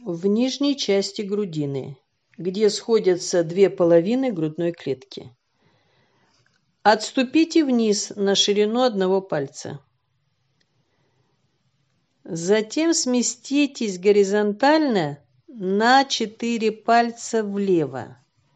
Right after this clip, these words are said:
Это будет точка Б. На ширину двух пальцев вверх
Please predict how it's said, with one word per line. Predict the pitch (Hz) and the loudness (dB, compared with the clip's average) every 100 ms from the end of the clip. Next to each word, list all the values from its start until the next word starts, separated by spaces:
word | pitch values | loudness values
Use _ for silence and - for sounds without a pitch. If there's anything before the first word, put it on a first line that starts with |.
| _ _ _ _ _ _ | _ _ _ _ _ _
Это | 247 277 277 | -2 0 0
будет | 247 196 220 220 220 | 0 -2 -4 -6 -6
точка | 190 180 - - | -4 -4 -6 -8
Б. | 170 151 139 117 - _ _ _ _ _ _ _ _ _ _ _ _ _ _ _ _ _ _ _ _ _ _ _ _ _ - | -8 -6 -6 -6 -12 _ _ _ _ _ _ _ _ _ _ _ _ _ _ _ _ _ _ _ _ _ _ _ _ _ -6
На | 185 208 | -2 0
ширину | - 240 247 254 285 277 | 0 2 2 2 2 0
двух | 226 226 269 254 - | 0 2 2 2 2
пальцев | 254 247 - 247 | 4 4 0 -4
вверх | 233 226 254 359 | -4 -2 0 0